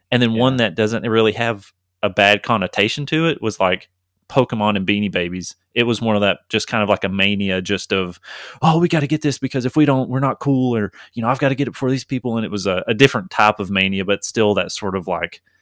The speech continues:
Speaker 1: you know, it was, it was a type of mania just behind a more kind of happy and, you know, joyful guys
Speaker 2: <laughs>
Speaker 1: besides, you know, like, "Let's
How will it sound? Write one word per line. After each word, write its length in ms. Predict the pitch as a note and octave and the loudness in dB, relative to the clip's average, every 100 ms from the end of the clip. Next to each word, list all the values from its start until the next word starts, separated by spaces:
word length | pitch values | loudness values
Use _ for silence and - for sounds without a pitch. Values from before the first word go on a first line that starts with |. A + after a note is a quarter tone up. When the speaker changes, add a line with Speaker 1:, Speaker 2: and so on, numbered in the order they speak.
| _ _ _ _ _ _ - | _ _ _ _ _ _ -8
Speaker 1:
you 100 | F#2 | -6
know, 120 | F2 | -4
it 60 | F#2 | -4
was, 400 | F2+ - - - - | -6 -10 -14 -16 -2
it 100 | A2+ | 0
was 120 | A2+ | 2
a 60 | G#2 | 2
type 280 | - G#2 G#2 | 6 6 4
of 100 | F#2 | 2
mania 420 | F#2+ F#2+ F2+ F2+ | 4 4 2 -2
just 300 | F#2 - - _ _ _ _ B2+ | -4 -6 -12 _ _ _ _ -4
behind 380 | G2+ - A2+ G#2 | 0 2 2 2
a 180 | F#2 F#2 - _ _ _ _ | 0 -2 -8 _ _ _ _
more 420 | A2 G2 F#2 F2+ - _ _ _ _ _ _ - | -4 -2 -2 -4 -10 _ _ _ _ _ _ -12
kind 180 | G#2 F#2+ | -8 -6
of 200 | F2+ - _ | -8 -14 _
happy 380 | - C#3 - D3 | -8 -8 -6 -6
and, 280 | C#3 C#3 C#3 _ _ _ _ - | -6 -6 -10 _ _ _ _ -12
you 140 | D#3 | -6
know, 100 | D#3+ | -2
joyful 360 | E3 A3 A3+ A2+ | 0 0 0 -2
guys 360 | F#2+ F2+ F#2 - | 0 0 -2 -6
Speaker 2:
<laughs> 60 | |
Speaker 1:
besides, 440 | G#2+ - G#2+ A2 A#2+ | -6 2 2 2 0
you 60 | |
know, 120 | A2 | -2
like, 220 | A2 G#2+ - | -2 -2 -4
"Let's 260 | D3+ - | -6 -8